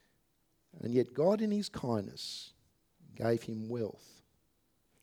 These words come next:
I, I think that this is not unlike the promise that Jesus gives us in Matthew six, where we're told, well,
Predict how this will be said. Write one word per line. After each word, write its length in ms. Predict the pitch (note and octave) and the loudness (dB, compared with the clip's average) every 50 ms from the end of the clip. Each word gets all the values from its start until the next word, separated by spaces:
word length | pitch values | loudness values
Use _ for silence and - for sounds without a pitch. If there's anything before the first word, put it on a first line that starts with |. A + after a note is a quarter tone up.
| _ _ _ _ _ - - - _ _ _ _ - | _ _ _ _ _ -20 -20 -20 _ _ _ _ -10
I, 100 | - - - - | -8 -8 -6 -6
I 60 | B3 | -6
think 180 | - E4 E4 - | -6 -6 -6 -6
that 180 | - D#4 D4 - | -8 -8 -6 -6
this 180 | C4 G#3+ - | -6 -4 -4
is 140 | B3+ F#3+ - | -4 -4 -4
not 260 | F#3+ F3 F#3+ G3+ F#3+ | -2 0 0 2 4
unlike 580 | G3 F#3+ E3 D3 C#3 C3+ C3 C3 C#3 D3 C#3 - - - _ _ _ | 6 6 6 4 4 2 4 4 4 2 2 -2 -8 -20 _ _ _
the 60 | - | -20
promise 420 | - - - C#3 C#3 C#3 C3 - - | -14 -10 -6 -6 -6 -6 -6 -8 -10
that 100 | A#2+ G#2+ | -12 -8
Jesus 380 | - C3 C3+ C3+ C#3+ C#3 A#2+ | -6 -6 -6 -6 -8 -12 -10
gives 240 | - C3 A2+ G2+ G2 | -8 -8 -8 -8 -10
us 120 | - - | -10 -10
in 140 | A#2+ A2+ A2 | -8 -6 -2
Matthew 380 | A2+ A#2 A2+ - - C3+ B2 A#2+ | -2 -2 -2 -2 -6 -10 -10 -10
six, 600 | - - - G2+ - - - - - - - - _ _ _ _ _ _ _ _ _ _ _ _ _ _ _ | -6 -4 -4 -4 -4 -6 -10 -12 -12 -12 -12 -16 _ _ _ _ _ _ _ _ _ _ _ _ _ _ _
where 500 | - C#3 C#3 C#3+ C#3 C#3 C3+ C3 B2+ B2 - - - | -4 0 4 6 6 8 6 6 4 0 -6 -10 -8
we're 100 | C#3+ C#3 | -8 -8
told, 480 | - - D#3 D#3 D3 D3 C3+ C3+ C#3 | -6 -2 0 2 2 2 0 -4 -8
well, 180 | E3 F3 F3+ | -8 -10 -10